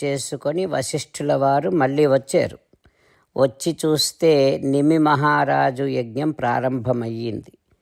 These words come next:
అంటే తన ఆజ్ఞను నిమి మహారాజు ఉల్లంఘించాడు అని వశిష్ఠుల వారు తెలుసుకొని, "ఓ నిమి మహారాజా, నువ్వే పండితుడవు అనేటటువంటి అహంకారముతో,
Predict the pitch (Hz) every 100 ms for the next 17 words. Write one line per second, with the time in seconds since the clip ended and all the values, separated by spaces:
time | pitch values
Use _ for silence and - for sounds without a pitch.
0 | _ _ _ _ _ - 117 165 160 139
1 | - 139 135 135 123 107 123 131 139 135
2 | 156 151 160 196 135 135 143 151 143 139
3 | 143 143 135 135 139 135 202 - _ _
4 | _ - 135 143 151 147 120 139 135 131
5 | 131 117 120 120 - - 123 170 143 123
6 | - 156 - - 151 143 135 135 117 -
7 | 139 117 - 139 139 143 190 - _ _
8 | _ _ - - - - 127 139 135 135
9 | 147 147 143 143 135 123 123 120 104 123
10 | 123 - - _ _ _ _ _ 113 120
11 | 113 139 147 151 143 135 131 143 139 143
12 | 131 135 127 131 123 135 135 131 131 127
13 | 127 131 123 131 110 123 135 - 131 123
14 | 120 117 120 - -